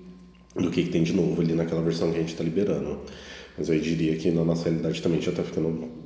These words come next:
bem impossível da gente saber, assim, ter controle de todas as coisas que a gente tá colocando numa versão da app, assim. Até porque foram criados novos times e tal. Então, acho que hoje em dia já é bem difícil, já.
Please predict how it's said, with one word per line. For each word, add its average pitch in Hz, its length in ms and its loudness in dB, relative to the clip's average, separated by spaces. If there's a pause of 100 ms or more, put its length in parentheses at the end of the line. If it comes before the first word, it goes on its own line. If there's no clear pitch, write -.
(180)
bem 85 220 4
impossível 87 540 2
da 87 100 4
gente 87 240 2
saber, - 440 -2
assim, - 280 0
ter 85 140 -2
controle 82 420 0
de 73 120 -6
todas 80 260 -4
as - 40 -8
coisas 78 220 -2
que - 80 -6
a 80 40 2
gente 78 140 -4
tá - 80 -4
colocando 80 360 0
numa 76 160 0
versão 80 320 -2
da 85 80 -2
app, 95 260 -2
assim. - 220 -4 (640)
Até 85 120 -4
porque 90 420 2 (120)
foram 90 320 2
criados 87 500 -2 (560)
novos 82 320 0
times 76 500 -2
e - 40 -8
tal. 71 420 -6 (460)
Então, 76 140 -6
acho - 140 -6
que 80 500 -4
hoje 85 200 0
em 92 60 4
dia 82 300 0
já 82 140 2
é 85 40 2
bem 78 160 0
difícil, - 460 -6
já. 73 120 -8